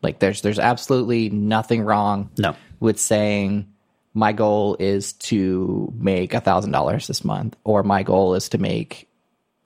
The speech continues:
Speaker 1: any money this month," or, "My goal is to lose less than I did last month," right? Like, there's are, those are entirely healthy, safe goals to achieve,
Speaker 2: Yeah.
Speaker 1: because then once you've crossed that, which you will, then you can make the next thing, right? Now I've
Speaker 2: Yeah.
Speaker 1: made a thousand dollars a month. Let's go for five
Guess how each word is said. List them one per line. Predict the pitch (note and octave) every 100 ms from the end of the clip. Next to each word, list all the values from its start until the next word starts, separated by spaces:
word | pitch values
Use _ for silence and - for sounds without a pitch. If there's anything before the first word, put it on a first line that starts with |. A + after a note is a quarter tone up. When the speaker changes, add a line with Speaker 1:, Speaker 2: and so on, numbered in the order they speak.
| -
Speaker 1:
any | A2 G#2+ G2
money | C#2+ B1 - -
this | G2+ F#2+
month," | E2+ - -
or, | G2+ F#2 F2+ - - - -
"My | A2+ G#2
goal | G#2+ G#2 G#2+
is | G#2+
to | A#2+
lose | A#2+ D3+ C3
less | G#2 G2+ -
than | G2
I |
did | G#2 A#2
last | C#3 C3 -
month," | -
right? | A#2 A2
Like, | G#2+
there's | C3 B2+
are, | C3+ B2+
those | A#2+ C3+ C#3
are | C3+
entirely | B2 - C3+ C#3 C3+ B2+ A#2+ A2+ - _ _ _
healthy, | - - A#2+ A#2+ A#2+ A2+
safe | - - G#2 G2+ G#2+
goals | - F#2+ F2 G#2
to | F#2+
achieve, | F#2+ - E3 A#2
Speaker 2:
Yeah. | E2+
Speaker 1:
because | A#2 - A2+
then | A2+ A#2 A2+ - - - -
once | C3 C3
you've | B2 A2
crossed | A#2 A2 A#2
that, | F#2 F2 C#2 B2
which | B2 F3
you | E3+
will, | F#3+ C3+ A2+ - - - _ -
then | A#2+ A#2+
you | A#2
can | A2+
make | A2
the | G#2
next | G2+ G2+ -
thing, | - -
right? | F#2+ G#2 -
Now | A#2+ A#2+
I've | G2+
Speaker 2:
Yeah. |
Speaker 1:
made | A#2 G#2+
a |
thousand | - D3 C3
dollars | A2+ A2+ A2+
a |
month. | A2 A2
Let's | A2 A2
go | - G#2
for | G#2+
five | - E2 A1 -